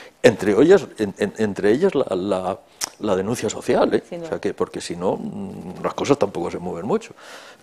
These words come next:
Speaker 1: Pero, mm, llegar a un nivel en el que se ha llegado ahora mismo, en el que con el problema social que implica y con todo lo que implica, y todavía no haya una medida efectiva, la única que yo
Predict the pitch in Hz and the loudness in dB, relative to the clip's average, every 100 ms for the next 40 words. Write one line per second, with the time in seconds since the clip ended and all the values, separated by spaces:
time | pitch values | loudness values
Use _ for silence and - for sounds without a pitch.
0 | _ 123 110 165 202 - 117 98 98 90 | _ 6 6 4 -2 -12 -12 -10 -8 -10
1 | 87 90 - - - 92 85 92 _ _ | -12 -18 -18 -18 -18 -16 -14 -16 _ _
2 | _ - - 98 101 98 110 117 120 117 | _ -20 -16 -4 0 4 6 6 4 -2
3 | 110 131 - - - - - - - - | -2 0 -2 -4 -10 -20 -20 -20 -20 -20
4 | - 101 95 95 87 101 104 113 107 101 | -6 -6 -4 -6 -6 -2 2 2 2 2
5 | 107 98 110 156 131 107 - - - - | 2 0 -2 -4 -6 -10 -12 -20 -20 -20
6 | - 104 95 95 87 - 92 87 - 101 | -4 -4 -2 -6 -8 -6 -6 -6 -4 -4
7 | 95 95 - 95 98 98 123 - 110 117 | -2 -4 -4 -4 -2 2 2 2 -2 -2
8 | 113 107 110 147 160 - - 160 - - | -2 -6 -6 -8 -6 -8 -10 -20 -14 -4
9 | 113 101 90 - 101 110 110 104 143 - | -2 -2 -2 -2 0 -2 -6 -6 -6 -6
10 | - - - 127 - 107 90 87 110 120 | -8 -8 -4 -4 -2 -2 -2 -2 0 0
11 | 120 147 160 - - - - _ - 120 | 0 -2 -2 -6 -10 -20 -20 _ -4 -2
12 | 120 117 139 139 - 95 - 156 - 185 | 0 0 0 0 -4 -4 4 6 6 4
13 | 170 165 127 - - 101 104 110 | 4 4 -2 -2 -4 -6 -6 -6